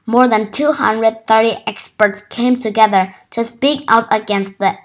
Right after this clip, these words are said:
A P A statement about video games and violence.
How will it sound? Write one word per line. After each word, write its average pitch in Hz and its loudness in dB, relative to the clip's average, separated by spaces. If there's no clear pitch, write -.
A 254 4
P 233 -4
A 196 -2
statement 220 -2
about 196 0
video 220 -2
games 190 -8
and 220 -2
violence. 214 4